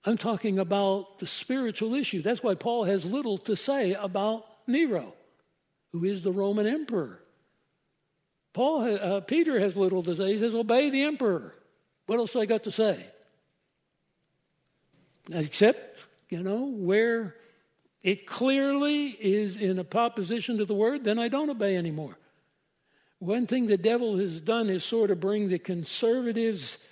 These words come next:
evangelical and the conservatives politically together. So now we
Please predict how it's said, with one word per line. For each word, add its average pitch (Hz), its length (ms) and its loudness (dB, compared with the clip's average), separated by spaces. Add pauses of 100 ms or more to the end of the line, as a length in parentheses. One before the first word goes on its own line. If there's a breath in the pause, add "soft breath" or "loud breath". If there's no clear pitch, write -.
(340 loud breath)
evangelical 208 920 2
and 196 160 2
the 175 60 -4
conservatives 208 760 0
politically 208 680 0
together. 180 760 -2 (880 soft breath)
So 214 220 0
now 220 540 4
we 202 1200 0